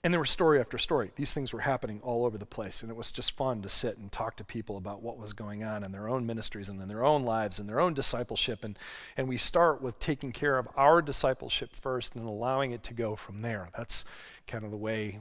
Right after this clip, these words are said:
we believe God is, you know, leading us. So at the end of <clears throat> this two days, we started to talk about this idea of signs and wonders, the things that you see in the text. Here's the thing that I didn't know.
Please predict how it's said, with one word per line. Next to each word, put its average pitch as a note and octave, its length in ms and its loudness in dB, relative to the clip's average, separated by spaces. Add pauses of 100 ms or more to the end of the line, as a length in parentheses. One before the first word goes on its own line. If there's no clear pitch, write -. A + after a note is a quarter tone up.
we A#2+ 80 -10
believe A2 420 -6
God G#2 240 0
is, F#2 240 -2 (460)
you G#2+ 80 -8
know, G2 160 -8
leading C3 320 -2
us. E2 260 -4 (1700)
So F3+ 180 6
at E3 80 6
the F#3 100 -2
end G#3 280 4
of B2 280 -2 (120)
<clears throat> C3 640 2
this B2 260 2 (160)
two - 180 -2
days, G2+ 420 -2 (1040)
we D3 80 0
started F#3 380 2
to E3 80 -4
talk A#2+ 320 0
about A2 300 -2
this - 180 -2
idea A#2 400 0
of A2+ 80 -2
signs A#2 400 -2
and A2+ 100 -4
wonders, A2+ 440 -2
the - 80 -14
things A2 260 -10
that - 140 -8
you B2 60 -6
see - 200 -6
in G#2 120 -10
the A2 60 -8
text. - 520 0 (1300)
Here's C4 340 6
the C#4+ 100 6
thing C#3 460 0
that C3 120 4
I C#3 100 6
didn't D#3 340 0
know. A#2 400 -4